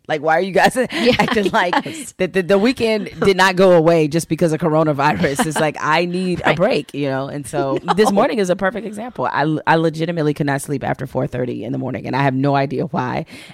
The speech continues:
Speaker 1: And I got
Speaker 2: Mm-hmm.
Speaker 1: up and started doing some prep work, uh, for one of the, the two podcasts that I host.
Speaker 2: Four thirty in the mor-, that's ex-, is that an everyday thing or just today?
Speaker 1: I have been not sleeping very well for the last couple weeks, and I'm hoping that once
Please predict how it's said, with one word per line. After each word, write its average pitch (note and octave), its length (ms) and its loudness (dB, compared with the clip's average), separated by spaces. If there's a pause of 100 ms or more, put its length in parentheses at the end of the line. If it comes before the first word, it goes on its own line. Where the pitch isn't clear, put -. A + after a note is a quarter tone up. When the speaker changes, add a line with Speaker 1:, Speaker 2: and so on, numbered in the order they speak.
(120)
Speaker 1:
And C#3+ 300 2
I C#3 160 0
got C#3+ 200 2
Speaker 2:
Mm-hmm. C#3 100 2
Speaker 1:
up - 120 -10
and C3+ 120 -8
started C3+ 300 -4
doing C3+ 160 -2
some C3+ 180 -6
prep C3+ 280 -2
work, C3 400 -4
uh, B2+ 260 -2
for C3 400 -4
one C3 320 -4
of B2+ 240 -4 (200)
the, B2+ 340 -2
the - 100 -10
two C3+ 220 -10
podcasts - 580 -4
that B2 160 -6
I A#2+ 100 -4
host. - 500 -10
Speaker 2:
Four A3 340 -2
thirty E3+ 280 -2
in D#3+ 60 0
the D3+ 60 -4
mor-, D3+ 180 -4
that's - 300 -2 (260)
ex-, - 220 -12 (200)
is F3 120 -2
that F#3+ 180 0
an E3+ 240 -2
everyday G3+ 360 2
thing B3+ 340 -4
or F#3 100 0
just - 260 -10
today? B2 300 -8 (400)
Speaker 1:
I D3+ 120 4
have D3+ 180 2
been C3+ 420 0
not D3+ 240 0
sleeping C#3 340 -6
very B2+ 200 -2
well C#3+ 240 -6
for D3 120 -8
the - 80 -8
last C#3+ 240 -8
couple C3 260 -8
weeks, A#2 240 -12
and C3 200 -8 (240)
I'm D3 140 -2
hoping C#3 540 -2
that B2+ 320 -4 (140)
once C3+ 360 -8